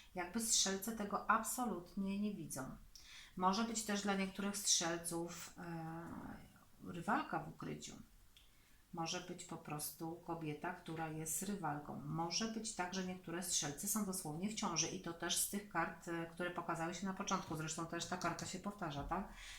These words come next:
Więc, e, strzelce niektóre możecie być w ciąży. Panie być matkami i jeszcze o tym nie wiecie, panowie ojcami i jeszcze o tym nie wiecie. Mm, niektórzy z Was mogą spotkać dosłownie, e, kobietę swojego życia i to też, e, zwłaszcza panowie,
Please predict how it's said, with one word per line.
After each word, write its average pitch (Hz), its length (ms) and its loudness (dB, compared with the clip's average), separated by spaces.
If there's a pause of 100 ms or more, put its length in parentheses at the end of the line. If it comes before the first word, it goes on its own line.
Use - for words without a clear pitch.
(140)
Więc, 185 300 2
e, 185 180 0
strzelce 185 500 2
niektóre 185 680 2
możecie 180 420 0
być 220 180 0
w - 40 -6
ciąży. 151 380 2 (440)
Panie 165 500 4 (320)
być 175 280 -6
matkami 170 720 2
i 185 40 -2
jeszcze 170 260 0
o 165 40 -6
tym 170 160 -4
nie 165 120 -2
wiecie, 160 280 -2
panowie 185 460 2
ojcami 180 600 0
i - 20 -2
jeszcze 175 280 0
o 165 60 0
tym 165 180 -4
nie 156 120 -2
wiecie. 156 400 -2 (580)
Mm, 180 400 2
niektórzy 202 440 4
z 214 80 0
Was 185 380 4
mogą 185 320 4
spotkać 180 480 2
dosłownie, 165 680 -2
e, 165 360 -4
kobietę 165 420 -2
swojego 160 440 0
życia 160 360 2
i 190 80 2
to 170 100 -2
też, - 380 2
e, 165 160 -6
zwłaszcza 170 360 0
panowie, 156 680 2